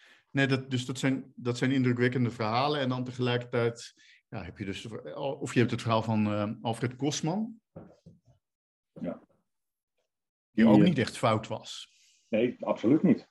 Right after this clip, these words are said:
Speaker 2: Nee. Nee, die, eh, die zat, eh, in, eh, eh, bij de arbeidseinsatz. Die, dus die stond met een, met een voorhamer in de grond te hakken om gaten te maken, om,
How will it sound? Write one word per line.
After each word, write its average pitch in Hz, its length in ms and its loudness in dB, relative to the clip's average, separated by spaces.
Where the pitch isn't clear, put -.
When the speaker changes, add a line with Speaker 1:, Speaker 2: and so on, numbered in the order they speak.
Speaker 2:
Nee. 127 240 4
Nee, 110 120 2
die, 131 260 8
eh, 104 540 0
die 107 180 6
zat, 98 300 0
eh, 95 420 4
in, 101 300 4
eh, 90 240 0
eh, 85 460 -4
bij - 160 -4
de - 60 -2
arbeidseinsatz. - 800 -4
Die, 101 180 2
dus 92 200 0
die 98 100 -4
stond 104 260 4
met 101 140 6
een, 95 200 6
met 98 120 6
een 90 80 0
voorhamer 104 480 6
in 95 80 4
de 90 80 0
grond 104 220 2
te 95 80 0
hakken 98 260 2
om - 160 0
gaten 104 320 0
te 107 60 2
maken, 101 400 2
om, 101 180 4